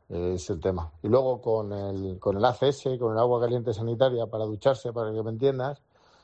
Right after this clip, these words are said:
pues con que la temperatura del agua esté a cuarenta, cuarenta y cinco como mucho grados, está bien, ¿vale?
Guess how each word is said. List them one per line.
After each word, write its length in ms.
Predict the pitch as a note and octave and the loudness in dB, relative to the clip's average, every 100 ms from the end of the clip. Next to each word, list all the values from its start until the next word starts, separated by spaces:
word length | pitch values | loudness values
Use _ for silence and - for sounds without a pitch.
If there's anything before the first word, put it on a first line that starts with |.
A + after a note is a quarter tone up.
| - - - - | -20 -20 -18 -2
pues 220 | A2 F2+ | 0 2
con 200 | G#2+ F#2+ | 0 2
que 200 | G2 F#2+ | 2 2
la 120 | F#2+ | 2
temperatura 580 | F#2 F#2 G2 F2 A#2 A2+ | -2 -2 -2 0 4 4
del 120 | A#2 | 6
agua 480 | C3 A2+ A2+ G2 G#2 | 4 2 -2 -6 -6
esté 680 | G#2+ F#2 - B2 A#2+ G2 F#2+ _ _ _ _ | -6 -6 2 4 6 2 -8 _ _ _ _
a 680 | - F#2+ F#2 F#2 F2+ F2+ E2 - | 0 2 2 0 -2 -4 -8 -2
cuarenta, 760 | A#2+ A2 A#2+ B2 A2+ A2+ A2 - - _ | 2 4 4 0 0 0 -2 -6 -14 _
cuarenta 360 | A2+ G#2 A2 G#2+ | 0 2 2 0
y 60 | |
cinco 340 | F#2+ C3+ A#2+ A2+ | 2 0 0 2
como 140 | A#2+ | 2
mucho 340 | A#2+ C3 B2+ A#2+ | 2 0 4 4
grados, 540 | A#2+ A#2+ C3 C#3 - _ | 4 4 2 -2 -12 _
está 280 | - - G2+ | -10 0 2
bien, 260 | F2 F#2 - _ _ _ _ | 2 -6 -12 _ _ _ _
¿vale? 300 | - A#2 G#2+ | 0 0 0